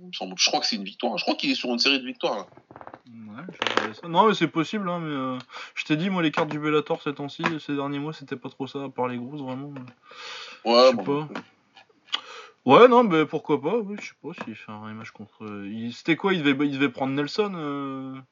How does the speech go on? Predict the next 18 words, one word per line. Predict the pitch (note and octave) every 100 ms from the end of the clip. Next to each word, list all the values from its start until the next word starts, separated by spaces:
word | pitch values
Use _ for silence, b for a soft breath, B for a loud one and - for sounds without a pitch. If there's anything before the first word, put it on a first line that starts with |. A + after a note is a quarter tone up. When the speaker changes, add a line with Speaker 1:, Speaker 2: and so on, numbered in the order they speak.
| _ _ _ _ _ _ _ _ _ _ _ _ -
Speaker 1:
Ouais, | C3+ D3+
il |
me |
Speaker 2:
c'est | B2+
Speaker 1:
semble | - A#2+
Speaker 2:
Roy | B2
Speaker 1:
qu'il |
devait | C3
Speaker 2:
Nelson | E3 F3
Speaker 1:
prendre | A#2+
Speaker 2:
qui |
Speaker 1:
Roy | A2
Speaker 2:
devrait | A2 A#2+
Speaker 1:
Nelson. | C3 B2
Speaker 2:
prendre |
au... | A#2+ A2 G#2+ G#2+
au |
Bellator. | G#2+ A2 G#2 A2